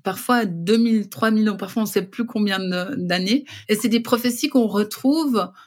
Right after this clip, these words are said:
souvent sur plusieurs continents ou vraiment sur plusieurs communautés ou peuples qui ont rien à voir les uns avec les autres. Donc, c'est extrêmement passionnant de voir ça. Et puis là, euh, pour eux,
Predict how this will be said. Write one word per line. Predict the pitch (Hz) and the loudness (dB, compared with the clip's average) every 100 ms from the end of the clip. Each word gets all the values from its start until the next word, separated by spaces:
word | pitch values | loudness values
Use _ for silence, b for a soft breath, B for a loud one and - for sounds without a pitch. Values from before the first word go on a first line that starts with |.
| B | B
souvent | - - 247 349 | -6 2 2 2
sur | - 240 240 | 0 -4 -4
plusieurs | - - 277 277 302 302 - - - - - - | -10 -2 2 4 4 2 -2 -10 -12 -16 -12 -4
continents | 208 - 214 247 - _ _ _ _ | -2 2 0 0 -6 _ _ _ _
ou | - 262 370 302 - | 4 6 6 2 0
vraiment | 208 254 339 | 2 2 0
sur | - 247 - | -2 -4 -2
plusieurs | 247 262 285 - _ _ _ - 247 | 2 2 2 -4 _ _ _ -14 -2
communautés | 247 240 220 208 262 277 | 4 4 4 0 0 2
ou | 226 208 190 | 2 -2 -4
peuples | 208 262 - - | 0 0 -2 -12
qui | 196 | -4
ont | |
rien | 214 240 | 2 2
à | |
voir | 226 226 | 2 0
les | 208 196 | -2 -4
uns | |
avec | 190 180 | -8 -8
les | 165 170 | -8 -8
autres. | 147 - B B B | -12 -18 B B B
Donc, | 214 - | -6 -6
c'est | - - | -10 -4
extrêmement | 254 247 - 240 214 226 226 214 - | -2 -2 0 -2 0 0 0 -2 0
passionnant | 247 247 202 185 214 - b b b - | 0 0 -6 -6 -8 -10 b b b -12
de | 180 | -10
voir | 180 185 | -6 -8
ça. | - - - - B B B - | -2 -2 -2 -8 B B B -2
Et | 208 | -2
puis | - 240 262 285 - - | 0 4 4 4 0 -2
là, | 202 220 269 - - - | 0 2 2 -2 -12 -8
euh, | 190 190 175 - - | -4 -2 -4 -6 -6
pour | 202 196 196 | -6 0 2
eux, | 262 | 2